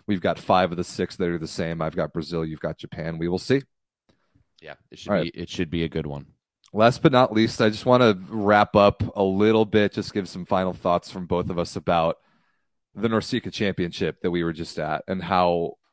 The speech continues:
Speaker 1: like, unbelievable, unbelievably <laughs> successful it was for us. I mean, our analytics on YouTube are
Speaker 2: Are we,
Speaker 1: ridiculous.
Speaker 2: you want, you just wanna take this time to brag,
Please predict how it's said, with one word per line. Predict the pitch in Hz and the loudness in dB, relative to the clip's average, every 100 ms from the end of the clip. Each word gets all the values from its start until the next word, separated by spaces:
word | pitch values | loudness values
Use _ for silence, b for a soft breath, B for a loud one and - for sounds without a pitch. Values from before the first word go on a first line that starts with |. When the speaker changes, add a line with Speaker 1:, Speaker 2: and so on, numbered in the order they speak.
| _ | _
Speaker 1:
like, | 87 87 - | -12 -8 -2
unbelievable, | 113 113 98 90 85 87 82 - - | -2 0 -2 -4 -6 -8 -10 -10 -6
unbelievably | 95 92 87 90 87 | -6 -4 -4 -4 -4
<laughs> | - - | -6 -8
successful | - - - - 92 | -10 -8 -6 -2 -2
it | 85 | -2
was | 85 85 | -4 -6
for | - 73 | -8 -8
us. | 90 - | -8 -6
I | 92 | -6
mean, | 92 90 - b b - | -4 -6 -10 b b 6
our | 107 117 120 | 8 8 6
analytics | 107 110 95 87 85 101 - - | 2 2 2 0 0 -2 -6 -8
on | 98 90 | -6 -6
YouTube | 82 - 98 95 92 | -8 -6 -6 -4 -4
are | 90 82 82 | -4 -2 -4
Speaker 2:
Are | - - | -8 -6
we, | 85 | -4
Speaker 1:
ridiculous. | 110 107 78 - - | -4 -6 -8 -10 0
Speaker 2:
you | 113 | 2
want, | 120 | 2
you | 120 | 2
just | 117 | 2
wanna | 123 120 | 0 -2
take | 120 117 | -4 -4
this | 113 | -6
time | - 101 98 | -2 -2 -2
to | |
brag, | 92 80 76 87 95 | -4 -4 -4 -6 -6